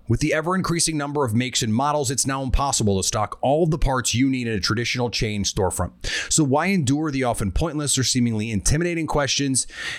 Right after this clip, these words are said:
and wait while the counterman orders the parts on his computer, choosing only the brands his warehouse happens to carry? You have computers with access to rock auto dot com at home and in your pocket.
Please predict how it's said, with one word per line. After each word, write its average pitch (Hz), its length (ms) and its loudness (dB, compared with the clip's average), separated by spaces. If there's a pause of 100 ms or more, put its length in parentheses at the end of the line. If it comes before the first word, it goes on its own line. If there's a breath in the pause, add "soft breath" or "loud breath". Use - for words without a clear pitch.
and 113 180 0
wait 139 220 0
while 127 140 0
the 120 80 -4
counterman 127 520 -2
orders 147 360 2
the 151 80 -4
parts 135 360 0
on 113 140 -2
his 135 180 2
computer, 123 400 0
choosing 131 520 -2
only 139 400 2
the 78 100 -4
brands 90 540 0 (320 loud breath)
his 143 340 4
warehouse 120 540 0
happens 120 460 0
to 143 120 -2
carry? 185 460 2 (260)
You 180 140 6
have 202 100 0
computers 143 460 0
with 143 100 -4
access 135 340 -2
to 131 100 0
rock 117 200 -2
auto 113 160 -4
dot 104 200 -6
com 107 200 -2
at 98 80 -4
home 120 340 0
and 156 160 -4
in 170 200 -4
your 170 100 -2
pocket. 180 560 0